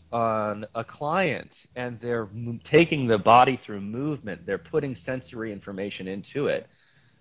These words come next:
they're not working on muscles. They're not working on fascia. They're not stretching out,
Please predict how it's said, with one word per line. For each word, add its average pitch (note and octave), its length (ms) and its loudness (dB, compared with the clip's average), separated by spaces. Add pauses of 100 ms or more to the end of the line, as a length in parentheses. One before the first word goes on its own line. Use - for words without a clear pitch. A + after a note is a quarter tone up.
(200)
they're F#3 200 4
not F4 340 2
working A#2+ 500 -4
on F#2+ 360 -8
muscles. G#2 640 -8
They're A#3 160 -2
not E4 220 -6
working A#2+ 440 -4
on F#2+ 220 -8 (140)
fascia. G#2+ 640 -2
They're G#3 80 -4
not D#4 240 -8
stretching - 720 -10
out, G2+ 240 -4